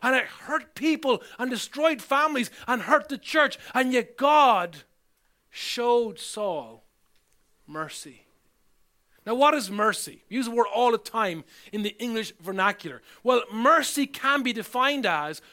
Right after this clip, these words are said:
not getting what you deserve, right? You commit a crime. You deserve to be punished. Mercy is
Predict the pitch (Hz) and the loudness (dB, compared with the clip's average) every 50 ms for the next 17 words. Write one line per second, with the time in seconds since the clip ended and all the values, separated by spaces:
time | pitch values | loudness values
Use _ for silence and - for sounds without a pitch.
0 | _ _ - 185 202 254 277 285 277 - 277 240 220 202 208 196 180 175 185 170 | _ _ -10 -2 2 2 2 2 2 2 2 2 4 2 0 0 -4 -8 -12 -12
1 | 185 185 170 165 156 170 165 143 - - - - - - _ _ _ _ _ _ | -12 -12 -12 -10 -8 -8 -8 -8 -10 -12 -18 -20 -20 -20 _ _ _ _ _ _
2 | _ _ - 196 233 240 - - - - _ - 233 214 - 240 233 269 320 349 | _ _ 0 0 0 0 -2 -10 -20 -20 _ -10 -8 -6 -4 -2 0 2 4 2
3 | 339 349 - 330 339 349 339 285 214 151 - - _ _ _ _ _ _ _ _ | 2 2 2 4 4 6 6 4 2 0 -4 -12 _ _ _ _ _ _ _ _
4 | _ _ _ 226 277 277 285 247 - 277 294 330 339 320 302 311 - - 254 302 | _ _ _ 0 2 2 2 2 4 4 4 4 4 2 0 -2 0 2 4 4
5 | 339 320 254 190 - - - - - - _ _ _ _ _ - 202 233 302 339 | 6 6 4 2 -2 -6 -14 -16 -20 -20 _ _ _ _ _ -8 0 2 4 4
6 | 359 - - 302 285 285 311 302 233 - | 4 2 0 -2 0 0 0 0 -2 -4